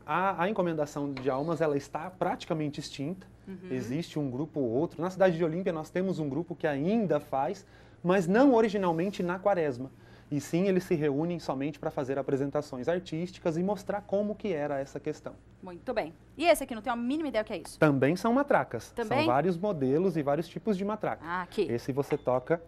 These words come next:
Speaker 1: torcendo
Speaker 2: Aqui.
Speaker 1: os punhos.
Speaker 2: Essa é uma matraca homem. Um pouco mais... Ó.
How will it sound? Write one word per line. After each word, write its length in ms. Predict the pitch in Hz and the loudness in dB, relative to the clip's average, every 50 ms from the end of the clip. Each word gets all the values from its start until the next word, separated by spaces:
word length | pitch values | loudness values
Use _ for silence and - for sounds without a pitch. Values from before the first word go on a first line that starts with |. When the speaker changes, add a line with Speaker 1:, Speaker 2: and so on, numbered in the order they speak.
| - - | -10 -6
Speaker 1:
torcendo 500 | - 131 127 - - - 135 127 131 151 | -4 -4 -4 -4 -2 -2 -2 0 -2 -2
Speaker 2:
Aqui. 120 | - 139 | -2 -4
Speaker 1:
os 140 | 156 151 - | -6 -6 -6
punhos. 340 | - - 117 107 104 101 95 - - - - - - - - - - - - - - - - - - - | -6 -6 -4 -4 -4 -4 -4 -4 -2 -4 -4 -4 -4 -2 -2 0 2 2 2 2 2 0 0 0 -2 0
Speaker 2:
Essa 100 | - 208 | -2 -2
é 20 | |
uma 120 | 202 214 220 | -2 4 6
matraca 420 | 233 233 233 226 220 233 - 262 233 | 8 8 10 10 8 10 12 12 12
homem. 360 | 208 190 185 180 180 175 196 - - - - - - - - - - - - - - - - - - - - - - - - | 12 12 10 6 0 -6 -10 -12 -16 -18 -10 -8 -8 -8 -8 -4 -2 2 2 2 4 4 4 4 4 4 2 2 0 0 -2
Um 140 | - - - | -2 0 0
pouco 180 | 214 214 - 226 | -2 0 2 2
mais... 280 | 226 202 226 226 - - - - - - - - - - - - - - - - - - - - - - - - - - - - - - - 180 | 2 4 2 2 0 -2 -2 -4 -4 -6 -4 -4 -4 -4 -2 0 2 2 4 4 4 2 4 4 2 4 4 2 2 2 -2 -4 -2 -2 0 4
Ó. 240 | 180 185 202 240 | 6 8 8 8